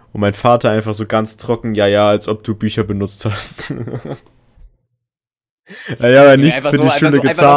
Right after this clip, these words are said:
Speaker 2: noch so
Speaker 1: weißt du?
Speaker 2: einge-, einfach noch so eingepackt in Plastik komplett.
Speaker 1: <laughs> Ich so: „Wenn ich's hab, hab ich's auch benutzt.“ Und mein Vater so ganz trocken: „Ja, ja, kann auch sein, dass du's hast und nicht benutzt.“ <laughs>
Speaker 2: Ja, ist wild, Alter, ist wild.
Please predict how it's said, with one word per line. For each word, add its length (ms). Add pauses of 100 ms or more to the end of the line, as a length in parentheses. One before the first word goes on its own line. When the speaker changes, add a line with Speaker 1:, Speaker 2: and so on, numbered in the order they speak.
(120)
Speaker 2:
noch 60
so 40
Speaker 1:
weißt 200
du? 40
Speaker 2:
einge-, 140 (140)
einfach 220
noch 80
so 180
eingepackt 760
in 80
Plastik 680
komplett. 720
Speaker 1:
<laughs> 60 (2000)
Ich 100
so: 160
„Wenn 140
ich's 180
hab, 140
hab 140
ich's 140
auch 120
benutzt.“ 640 (220)
Und 160
mein 160
Vater 240
so 100
ganz 240
trocken: 440 (200)
„Ja, 140
ja, 300 (200)
kann 220
auch 100
sein, 180
dass 120
du's 180
hast 240
und 80
nicht 220
benutzt.“ 680
<laughs> 40 (1160)
Speaker 2:
Ja, 140
ist 240
wild, 260
Alter, 280
ist 160
wild. 180